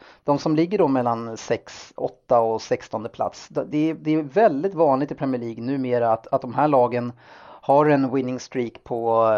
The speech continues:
eh, några matcher, men sen kan man lika gärna förlora också fem, sex i rad. Det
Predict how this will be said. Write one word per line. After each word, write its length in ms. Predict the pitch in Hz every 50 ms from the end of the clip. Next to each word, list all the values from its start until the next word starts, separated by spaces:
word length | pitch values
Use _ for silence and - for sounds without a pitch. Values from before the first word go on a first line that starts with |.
| 104 101 107
eh, 60 | 104
några 180 | 120 117 113
matcher, 300 | 113 113 110 - - -
men 120 | 113 113 117
sen 180 | - - 120
kan 160 | 113 - 139 135
man 120 | 143 147
lika 180 | 147 135 - 135
gärna 220 | 131 123 123 120
förlora 440 | - - 131 143 175 214 285 285 143
också 340 | 110 104 - - - 110 -
fem, 260 | - 117 110 104 -
sex 280 | - - - - -
i 40 | 127
rad. 320 | - 110 110 98 - - -
Det 80 | 107